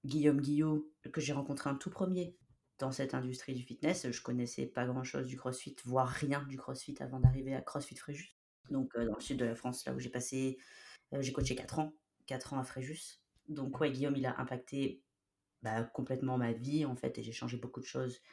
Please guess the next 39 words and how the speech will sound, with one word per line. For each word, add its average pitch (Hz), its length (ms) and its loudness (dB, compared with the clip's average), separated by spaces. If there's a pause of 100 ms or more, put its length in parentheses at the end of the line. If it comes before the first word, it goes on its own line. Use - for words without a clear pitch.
(280)
grâce 120 320 -4
à 123 60 2
lui. 165 360 0 (540)
Euh, 147 160 8
ensuite, 143 300 2
on 147 80 4
a 143 60 4
Paul 139 200 4
Warrior. 143 560 2 (360)
Donc 135 300 2
là, 131 140 4
je 127 60 -2
suis - 120 -4
en 123 100 2
Angleterre. 127 640 2
Euh, 123 220 2 (580)
il 131 220 2
est 131 300 2
en 123 500 2 (480)
une 131 180 6
grande 147 280 6
partie 147 380 2
res-, 127 180 0
<laughs> - 160 0
en 147 100 10
grande 135 280 6
partie 131 240 2
responsable, 131 600 0
en 120 80 -2
fait, 127 240 -2
de 123 200 2 (480)
mon 127 160 4
déménagement 135 640 6
de 131 60 4
la 120 100 4
France 127 280 -2
en 120 100 0
Angleterre, 117 420 -2
évidemment. 127 500 -4